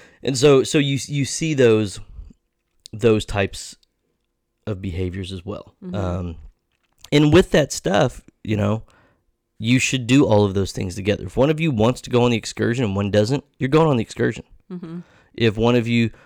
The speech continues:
Speaker 1: wants to go do a spa day and the other one doesn't, you're going to do a spa day.
Speaker 2: Mm-hmm.
Speaker 1: You know, the
Speaker 2: Together.
Speaker 1: together. And, and so that's where you, you give and take throughout that,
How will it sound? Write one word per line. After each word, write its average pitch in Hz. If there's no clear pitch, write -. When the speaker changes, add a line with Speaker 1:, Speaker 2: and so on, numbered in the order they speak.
Speaker 1:
wants 117
to 117
go 113
do 110
a 101
spa 110
day 117
and 107
the 104
other 104
one 107
doesn't, 113
you're 127
going 185
to 185
do 175
a 151
spa 220
day. -
Speaker 2:
Mm-hmm. 190
Speaker 1:
You 98
know, 98
the 101
Speaker 2:
Together. -
Speaker 1:
together. 170
And, 131
and 131
so 120
that's -
where 123
you, 104
you 110
give 95
and 95
take 175
throughout 95
that, 95